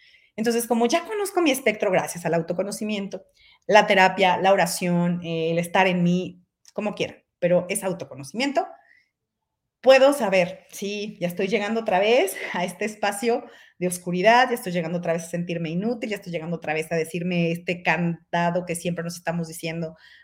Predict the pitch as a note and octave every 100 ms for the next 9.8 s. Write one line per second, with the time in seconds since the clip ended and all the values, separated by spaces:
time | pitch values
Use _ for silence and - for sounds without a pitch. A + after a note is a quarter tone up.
0 | - F#3 F#3+ F#3+ F#3 G3 - F3 E3 D#3
1 | F3+ F#3+ F3 F3+ - - F3+ E3+ E3 E3
2 | E3+ F3+ F3 F#3+ F#3 F#3+ - F3+ F#3 G3
3 | F3 F3 F3 F3+ F3 E3+ D#3+ D#3 - F#3+
4 | G#3 F3+ E3+ E3 D#3+ E3+ - E3+ F3 F3+
5 | F3 F3 E3 E3+ F3 - D#3 D#3 G#3 A3
6 | G3+ G#3+ F#3 D#3 D3 - - C3+ E3 E3+
7 | D#3+ - - D3 - G3 G#3 G#3+ _ -
8 | _ _ _ D4 F4+ D#4 E4 - C4 C#4
9 | C#4 G#3 G3+ A3 G#3+ G3 B3+ -